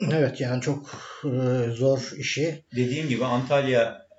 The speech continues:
Speaker 1: E, Akhisar
Speaker 2: e,
Speaker 1: Sivas'a
Speaker 2: potaya
Speaker 1: gidiyor.
Speaker 2: girecek gibi geliyor bana. Ankara Gücü yeni
Speaker 1: Ee,
Speaker 2: transferler nasıl
Speaker 1: bakayım,
Speaker 2: etki yapacak
Speaker 1: Antalya
Speaker 2: göreceğiz.
Speaker 1: bu hafta ne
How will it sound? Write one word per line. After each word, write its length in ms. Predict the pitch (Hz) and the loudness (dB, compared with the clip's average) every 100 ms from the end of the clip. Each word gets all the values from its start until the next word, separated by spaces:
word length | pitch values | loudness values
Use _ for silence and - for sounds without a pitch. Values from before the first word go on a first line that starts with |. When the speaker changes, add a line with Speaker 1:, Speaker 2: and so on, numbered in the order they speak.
| - 135 | -20 -12
Speaker 1:
E, 320 | 139 139 139 | -8 -6 -6
Akhisar 640 | - 151 156 147 175 165 | -4 -4 -2 -2 2 2
Speaker 2:
e, 20 | |
Speaker 1:
Sivas'a 440 | 156 185 151 143 139 | 2 6 8 8 4
Speaker 2:
potaya 280 | 127 127 123 | 4 6 8
Speaker 1:
gidiyor. 140 | 135 | 6
Speaker 2:
girecek 400 | 143 110 113 - | 4 0 -4 -4
gibi 200 | 104 110 | -8 -4
geliyor 340 | 104 104 101 | -4 -2 -2
bana. 400 | 95 98 127 - - | -2 -6 -8 -10 -6
Ankara 440 | 120 123 - 98 | -4 -2 -4 -6
Gücü 500 | 90 85 127 131 127 _ _ _ _ _ - | -8 -10 -6 -6 -6 _ _ _ _ _ -18
yeni 380 | 117 101 104 101 _ - | -12 -10 -10 -14 _ -20
Speaker 1:
Ee, 200 | 139 131 | -14 -10
Speaker 2:
transferler 600 | 131 127 127 127 127 123 | -8 -6 -6 -4 -4 -4
nasıl 160 | 123 - | -4 -6
Speaker 1:
bakayım, 200 | 143 143 | -6 -6
Speaker 2:
etki 100 | 143 | -6
yapacak 240 | 135 127 123 | -6 -6 -4
Speaker 1:
Antalya 200 | 147 143 | -2 -2
Speaker 2:
göreceğiz. 240 | 131 117 | 0 0
Speaker 1:
bu 80 | 117 | -2
hafta 320 | 110 - | -6 -10
ne 100 | 113 | -10